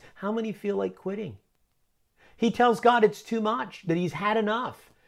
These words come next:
and that in his words, he's as good as dead as his ancestors and fellow prophets already are. See, in his perception, he has no distance left to run.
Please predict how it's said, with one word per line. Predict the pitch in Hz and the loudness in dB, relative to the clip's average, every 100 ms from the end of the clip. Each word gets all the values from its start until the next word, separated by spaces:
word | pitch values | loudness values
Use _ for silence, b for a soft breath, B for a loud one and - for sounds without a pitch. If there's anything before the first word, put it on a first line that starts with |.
| _ _ _ _ _ - | _ _ _ _ _ -8
and | 135 | 0
that | 147 143 | 0 0
in | 143 | 0
his | 147 202 - | -2 -2 -2
words, | 135 123 113 - _ _ _ _ _ | 0 0 -4 -10 _ _ _ _ _
he's | 175 190 143 | -4 -2 -2
as | 123 101 | -4 -6
good | - 147 175 185 | -6 -4 -2 -4
as | 190 175 151 | -6 -10 -8
dead | 117 98 95 101 _ _ - | -8 -6 -8 -14 _ _ -14
as | 113 110 | -10 -10
his | 104 - | -10 -14
ancestors | 113 110 107 107 - - 104 | -18 -16 -14 -16 -16 -18 -16
and | 110 98 | -16 -12
fellow | 107 104 104 | -8 -8 -10
prophets | - 98 - - - _ _ 104 | -10 -12 -12 -20 -20 _ _ -14
already | 101 101 113 117 | -12 -12 -14 -16
are. | 101 - - _ _ _ _ _ _ _ _ _ _ _ b b | -18 -20 -20 _ _ _ _ _ _ _ _ _ _ _ b b
See, | - 165 | -6 -2
in | 143 | 0
his | 147 196 | 0 -2
perception, | 196 143 - 120 - 123 - b | -2 -4 -2 -6 -6 -14 -14 b
he | 208 | 2
has | 147 101 | 2 2
no | 117 131 160 170 | -4 2 2 2
distance | 147 147 135 120 - | -2 -6 -10 -8 -4
left | 113 - | -4 -6
to | 107 | -6
run. | 107 98 | -6 -8